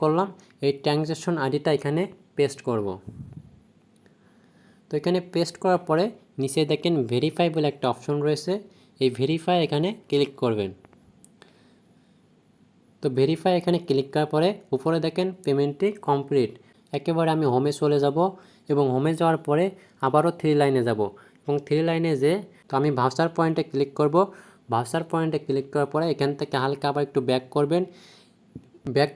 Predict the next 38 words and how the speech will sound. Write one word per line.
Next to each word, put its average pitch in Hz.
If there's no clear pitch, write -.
করার 180
পরে 170
এখানে 147
দেখেন 180
আমার 131
অ্যাকাউন্টে 143
কিন্তু 156
একশো -
উনিশ 170
টাকা 143
ছিল, 120
অর্থাৎ -
আমার 139
ভাউচার 120
পয়েন্টে 151
একশো -
উনিশ 151
টাকা 160
ছিল। 170
একটু 131
আগে 151
কিন্তু 160
আমি 165
একশো 143
টাকা 147
অ্যাড 147
করলাম 113
এবং 143
আমার 156
ভাউচার 127
পয়েন্টে 156
কিন্তু 156
দুশো 135
উনিশ 139
টাকা 151
যুক্ত 147
হয়ে 135
গেছে, 113